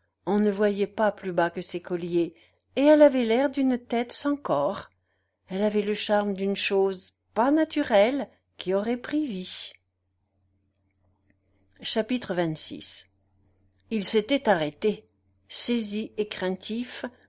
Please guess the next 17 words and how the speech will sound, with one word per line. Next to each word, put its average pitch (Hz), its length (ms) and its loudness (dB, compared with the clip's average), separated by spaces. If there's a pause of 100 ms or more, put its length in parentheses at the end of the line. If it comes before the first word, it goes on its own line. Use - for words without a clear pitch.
(140)
devant 220 300 0
cette 214 260 -4
apparition. 180 640 -6 (1040)
Elle, 262 500 2 (300)
les 160 160 -2
regardant 180 640 0
avec 143 280 -6
un 120 240 -8
nouveau 165 360 -6
sourire, 285 680 -2 (460)
entr'ouvrit 311 640 2
ses 285 220 -2
lèvres, 190 460 -2 (380)
montra 254 500 4
ses 190 160 -4
dents 165 180 -4
brillantes 240 680 0